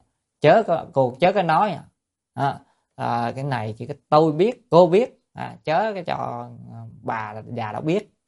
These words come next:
À, nói vậy chúng ta nghe, chúng ta tưởng là có gì bất, bất thường à.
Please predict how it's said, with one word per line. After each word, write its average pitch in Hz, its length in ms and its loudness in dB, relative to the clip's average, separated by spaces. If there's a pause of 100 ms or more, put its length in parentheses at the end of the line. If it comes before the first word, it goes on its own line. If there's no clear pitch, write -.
(140)
À, - 240 -12
nói 135 200 -6
vậy 117 140 -8
chúng 143 140 -12
ta 123 60 -8
nghe, 120 480 -8
chúng 135 140 -8
ta 127 120 -6
tưởng 127 300 -6
là 120 160 -8 (160)
có 147 220 2 (180)
gì 123 240 0
bất, - 140 4 (260)
bất 196 140 4
thường 123 280 0
à. 117 180 -8